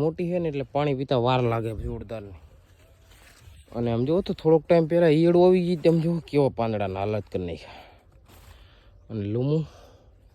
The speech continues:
ગાઈસ દેખ સકતે હે આપ કે હમારા સુનહેરા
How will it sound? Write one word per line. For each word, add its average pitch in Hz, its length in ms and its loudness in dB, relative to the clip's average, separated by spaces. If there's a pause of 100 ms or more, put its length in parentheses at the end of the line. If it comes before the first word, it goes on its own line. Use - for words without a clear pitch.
(280)
ગાઈસ 135 380 0 (1700)
દેખ 151 280 2
સકતે - 360 -4
હે 117 220 -6
આપ 92 220 -12 (1900)
કે - 200 -6
હમારા 151 720 -4 (1160)
સુનહેરા 160 600 -6